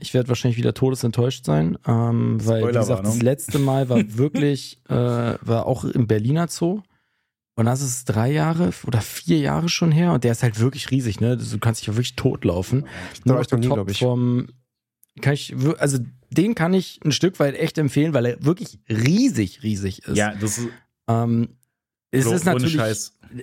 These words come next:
Speaker 1: natürlich haben die Tiere immer noch zu wenig Platz. Ist ganz normal.
Speaker 2: Ja.
Speaker 1: Aber es ist was anderes als, ich hab ein fünf mal fünf Gehege und da sind zehn Löwen drin.
Speaker 2: Oder man
Speaker 1: Aber gut. Ähm,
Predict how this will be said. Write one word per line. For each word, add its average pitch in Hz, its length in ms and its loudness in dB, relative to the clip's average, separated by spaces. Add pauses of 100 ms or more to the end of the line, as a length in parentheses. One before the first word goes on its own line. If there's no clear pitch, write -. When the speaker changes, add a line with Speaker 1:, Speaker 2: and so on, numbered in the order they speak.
(340)
Speaker 1:
natürlich 151 420 2
haben 127 80 4
die 123 100 0
Tiere 143 260 2
immer 147 220 2
noch 117 140 -2
zu - 160 -4
wenig 101 240 0
Platz. - 340 -8
Ist - 100 -14
ganz 104 200 0
normal. 98 400 0
Speaker 2:
Ja. - 80 -20 (200)
Speaker 1:
Aber 120 360 0 (560)
es 131 160 2
ist 151 160 -4
was 135 240 0
anderes 143 460 0
als, 135 420 -2
ich - 140 -4
hab - 120 -2
ein 135 80 2
fünf 156 280 -2
mal 123 120 2
fünf 139 300 -2
Gehege 123 400 0
und 120 180 -2
da 117 120 2
sind 113 180 -2
zehn 113 240 0
Löwen 110 320 0
drin. 90 200 -6 (500)
Speaker 2:
Oder 101 100 -12
man 95 220 -6
Speaker 1:
Aber 151 160 2
gut. 117 240 -2 (260)
Ähm, 127 380 0